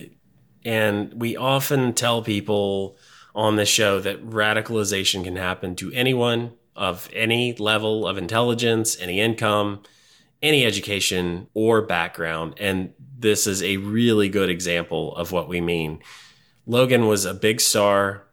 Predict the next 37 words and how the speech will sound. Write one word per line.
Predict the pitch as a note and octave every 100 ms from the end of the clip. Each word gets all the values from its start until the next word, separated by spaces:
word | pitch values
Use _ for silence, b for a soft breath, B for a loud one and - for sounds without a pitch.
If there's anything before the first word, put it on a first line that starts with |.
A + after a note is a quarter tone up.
| -
She | G#2+
was | F2+ F2 - - -
very | A#2+ B2+
successful, | C3 - A2+ G#2 - G#2+ G2+ F#2+ F#2+ -
very | F#2+ G#2+
well | A2+ A2+
paid | A2+ F#2+ F2+ F2+ F2 - _ _ _ -
as | F#2 G2+
a |
journalist, | F#2 F2 F2 E2+ E2+ - -
and | F2+
she | - G2
deserved | G2+ F#2+ D3+ B3 F#2 - - - _
the | - G2
credit | - A2 A#2+ C3+
and | F#2+
accolades | F#2 F#2+ G#2+ G2 F#2+ G2 -
that | F#2
she | - F#2+
got | G#2+ C#3+ - -
for | F#2+ G2+
her | G#2
work | A2 A2
in | A2+
the |
field. | A2 C#3 E2+
It | F#2
was, | G2 - - - B B B -
for | G#2+
a | G2
long | F#2 A#2
time, | D3 C3+ D3 G#2 G2 A2 -
she | - G#2
broke | A2+ F2 G2+ A2
a | G2
lot | F2+ D#2+ F2+ - G2
of | F2+ G2+